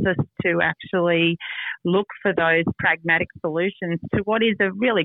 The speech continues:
complex issue. And so it's offering me as one farmer amongst a few to look at how we can reduce our ca-, carbon footprint. And, um, you know, that's being led by some fairly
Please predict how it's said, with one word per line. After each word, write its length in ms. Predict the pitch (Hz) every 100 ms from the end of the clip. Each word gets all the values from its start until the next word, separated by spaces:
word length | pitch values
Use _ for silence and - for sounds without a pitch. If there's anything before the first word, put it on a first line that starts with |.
| -
complex 360 | 185 185 175 - -
issue. 460 | 175 - 175 143 -
And 380 | 165 160 160 160 -
so 80 | 180 170 165 175 -
it's 200 | 170 - _ _ _ _
offering 480 | 185 185 180 160 165
me 420 | 185 220 277 311 -
as 180 | 180 170 -
one 300 | 175 190 240 208
farmer 440 | - 175 180 202 - - - - -
amongst 380 | 175 175 185 - _ -
a 80 | 175 -
few 360 | 220 214 208 202 -
to 380 | 202 190 180 185 - _ _ -
look 200 | 208 220
at 80 | 170
how 220 | 180 170
we 160 | 170 170
can 160 | 175
reduce 400 | 160 156 180 160 -
our 120 | 82 165 -
ca-, 80 | - -
carbon 360 | - 165 170 156
footprint. 460 | - 214 - 254 302 - - - - -
And, 460 | 170 170 165 165 160
um, 220 | 170 160 165 165 - _ _ _
you 160 | 196 175
know, 140 | 160
that's 160 | 180 180 -
being 220 | 180 160
led 340 | 160 170 165 151
by 380 | 165 160 156 160 -
some 180 | 170 160 -
fairly 560 | 165 165 160 160 156